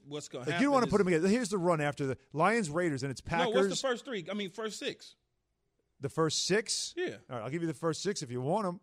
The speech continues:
Speaker 1: Well, I thought that's you had right there.
Speaker 2: I do have it right
Speaker 1: I know
Speaker 2: here.
Speaker 1: it's
Speaker 2: I
Speaker 1: the
Speaker 2: just,
Speaker 1: Rams
Speaker 2: I'm
Speaker 1: to
Speaker 2: buying
Speaker 1: start
Speaker 2: time.
Speaker 1: with.
Speaker 2: Yes.
Speaker 1: So what if Andy Dalton goes into L A and beats the Rams?
Speaker 2: Okay,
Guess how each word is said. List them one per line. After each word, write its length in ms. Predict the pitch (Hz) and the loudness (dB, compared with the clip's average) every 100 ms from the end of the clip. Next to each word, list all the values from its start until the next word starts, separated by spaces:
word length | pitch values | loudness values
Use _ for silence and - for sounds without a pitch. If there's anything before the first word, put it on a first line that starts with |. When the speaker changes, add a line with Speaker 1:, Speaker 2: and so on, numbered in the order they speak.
| - | -10
Speaker 1:
Well, 140 | 220 | -10
I 20 | |
thought 220 | 226 226 | -8 -10
that's 180 | 220 - | -10 -12
you 80 | 220 | -12
had 220 | 233 214 | -10 -10
right 200 | 202 190 | -12 -12
there. 120 | 320 | -4
Speaker 2:
I 80 | 143 | -2
do 260 | 131 214 247 | 2 2 2
have 220 | 156 113 | 2 0
it 40 | |
right 120 | 104 185 | -4 -4
Speaker 1:
I 20 | |
know 140 | 247 | 0
Speaker 2:
here. 80 | 247 | 0
Speaker 1:
it's 80 | 208 | 0
Speaker 2:
I 40 | |
Speaker 1:
the 40 | 226 | 2
Speaker 2:
just, 80 | 196 | 6
Speaker 1:
Rams 160 | 226 208 | 6 6
Speaker 2:
I'm 80 | |
Speaker 1:
to 60 | - 151 | 6 6
Speaker 2:
buying 60 | 165 | 8
Speaker 1:
start 140 | 208 | 8
Speaker 2:
time. 120 | 247 233 | 8 6
Speaker 1:
with. 100 | 165 - _ - | 4 -2 _ 0
Speaker 2:
Yes. 440 | 214 135 - - - | 0 2 -4 -12 0
Speaker 1:
So 160 | 262 | 6
what 160 | 262 302 | 8 8
if 60 | 277 | 6
Andy 220 | 262 247 | 4 6
Dalton 260 | 240 233 | 4 4
goes 220 | 220 226 220 | 4 4 4
into 140 | 220 | 2
L 180 | 202 208 | 4 4
A 60 | 196 | 2
and 100 | 151 | 0
beats 200 | 190 - | -2 -2
the 80 | |
Rams? 420 | 165 160 101 - - _ _ _ _ _ _ _ _ _ _ _ _ _ _ _ _ | -2 -2 -4 -12 -20 _ _ _ _ _ _ _ _ _ _ _ _ _ _ _ _
Speaker 2:
Okay, 320 | 110 127 156 | -10 -6 -6